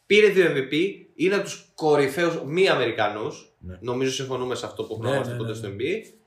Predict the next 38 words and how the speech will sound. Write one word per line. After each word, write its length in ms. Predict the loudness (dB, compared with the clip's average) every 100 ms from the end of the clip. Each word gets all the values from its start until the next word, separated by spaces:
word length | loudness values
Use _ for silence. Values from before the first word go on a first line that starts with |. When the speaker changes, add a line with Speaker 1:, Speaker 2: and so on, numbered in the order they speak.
| _
Speaker 1:
Εντάξει, 220 | -4 -4 -4
δεν 80 |
το 80 | -6
έχουμε. 260 | -6 -6 -10 -14 -18 -18 _ _ _ _ _ -20 -12
Speaker 2:
Άκου 280 | -2 0 2
τώρα. 160 | 2 2
Speaker 1:
Εντάξει. 420 | 2 -2 -14 -20 _ _
Το 100 | 0
ότι 120 | 4
δεν 80 | 6
πήρε 100 | 6
Speaker 2:
Άκου. 80 | 4
Speaker 1:
πρωτάθλημα, 280 | 4 4 2
δεν 80 | -2
πήρε 120 | -2
πρωτάθλημα. 420 | 0 4 6 6 2
Speaker 2:
Επειδή 200 | 4 8
εγώ 420 | 8 6 6 6 4
είμαι 160 | 0
εδώ 180 | 0 2
για 120 | 2 0
τους 260 | -2 -8 -2
φίλους 320 | 0 0 -2
που 80 | -6
μας 140 | -6
ακούνε, 680 | -8 -6 -4 -4 -4 -8 _
θα 120 | -14 -12
τους 80 | -6
πω 100 | -4
και 80 |
κάτι. 280 | -2 -4 -4
Όσοι 240 | -6 -4 -4
γουστάρουν 440 | -8 -6 -6 -6
το 60 | -8
μπασκετάκι 360 | -10 -10 -10 -10
και 60 |
παίζουν 220 | -8 -8
μπασκετάκι, 600 | -8 -10 -10 -10 -8 -10